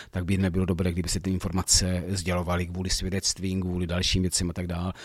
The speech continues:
My víme, že ten případ se z největší pravděpodobností kvůli samotnému pachateli nedostane k soudu, poněvadž je mrtvý, ale nevíme, co, co se z toho zjistí, nevíme, jak-, jaké okolnosti další to má,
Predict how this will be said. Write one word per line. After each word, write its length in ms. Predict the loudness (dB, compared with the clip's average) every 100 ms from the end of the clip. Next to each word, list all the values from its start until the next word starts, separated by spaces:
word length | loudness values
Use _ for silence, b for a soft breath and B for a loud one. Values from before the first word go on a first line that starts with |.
| B
My 80 | -6
víme, 260 | -2 0 0
že 100 | 0
ten 220 | 0 -2
případ 400 | -2 -2 0 0
se 120 | 0
z 40 | 0
největší 300 | 0 -2 -4
pravděpodobností 760 | -6 -4 -4 -4 -4 -4 -4 -6 -12 -8
kvůli 360 | -4 -2 0
samotnému 460 | 0 -2 -2 -2 -2
pachateli 420 | -2 -4 -4 -2
nedostane 460 | -2 -2 -2 -4 -4
k 40 |
soudu, 340 | -2 -2 -2
poněvadž 220 | -4 -4 -4
je 60 |
mrtvý, 460 | -6 -4 -2 0 -2 B B B -2
ale 240 | 2 4
nevíme, 480 | 4 2 2 2 0
co, 120 | -2
co 200 | -4 -4
se 120 | -4
z 60 | -2
toho 180 | -2 -2
zjistí, 340 | -2 -2 0
nevíme, 320 | 0 2 2
jak-, 140 | 0 0 -4
jaké 220 | -4 -6
okolnosti 520 | -6 -6 -6 -4 -4 -4
další 320 | -2 -2 -2
to 120 | -4
má, 300 | -2 -2